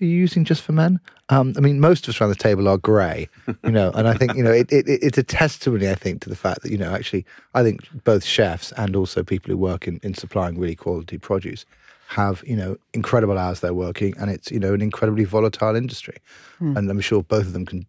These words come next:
Speaker 1: you know, have, you know, have first-hand experience of the ups and downs we've had in London over the last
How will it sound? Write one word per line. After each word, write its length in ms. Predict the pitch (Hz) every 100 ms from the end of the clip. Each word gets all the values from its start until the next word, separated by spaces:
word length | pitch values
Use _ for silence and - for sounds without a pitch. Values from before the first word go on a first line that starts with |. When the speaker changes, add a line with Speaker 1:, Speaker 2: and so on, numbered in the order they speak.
| _ _
Speaker 1:
you 100 | 113
know, 160 | 87 82 -
have, 200 | 95 -
you 60 | 110
know, 80 | 87
have 140 | 101
first-hand 360 | - 110 - 101
experience 380 | - 110 104 98
of 100 | 95
the 140 | 110
ups 200 | 110 -
and 80 | 110
downs 280 | 113 113 107
we've 140 | 110
had 120 | 113
in 120 | 110 113
London 360 | 117 113 113 - - - - _ -
over 180 | 117 117
the 80 |
last 280 | 117 113 -